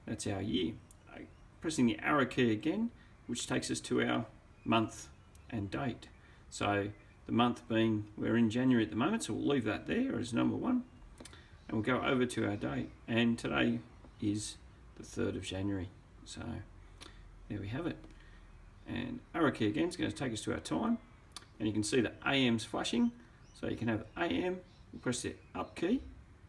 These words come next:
or up plus button, and that takes us to P M. So you can have A M, P M, or you can have twenty-four hour clock. I like to use the twenty-four hour clock. So pressing the arrow key again, that's gonna start that twelve flashing.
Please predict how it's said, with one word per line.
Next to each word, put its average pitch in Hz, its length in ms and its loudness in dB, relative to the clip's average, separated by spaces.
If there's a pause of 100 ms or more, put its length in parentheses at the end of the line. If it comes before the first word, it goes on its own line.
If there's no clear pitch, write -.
(140)
or - 140 -10
up - 180 -10
plus - 200 -4
button, - 320 -2 (640)
and 104 500 2 (100)
that - 220 -8
takes 113 220 -4
us - 140 -6
to - 100 -10
P - 260 0
M. 254 100 4
So 131 140 -2
you 107 60 2
can 110 120 0
have 107 160 0 (120)
A 185 60 0
M, 123 220 2
P 131 240 0
M, 131 220 0 (140)
or 156 160 4
you 120 80 4
can 101 140 -4
have 101 300 -4
twenty-four 104 520 -2
hour 98 100 -2
clock. - 380 -4 (340)
I 131 80 4
like 120 240 4
to 110 80 -2
use 101 180 0
the - 80 -12
twenty-four 98 480 -6
hour 92 280 -4
clock. 101 220 -10 (680)
So 113 360 -2 (240)
pressing 127 280 0
the 104 220 0
arrow 131 260 0
key 123 260 2
again, 147 420 0 (260)
that's - 160 -6
gonna 107 260 -2 (320)
start - 320 -4
that - 160 -8
twelve 120 300 0
flashing. 240 460 0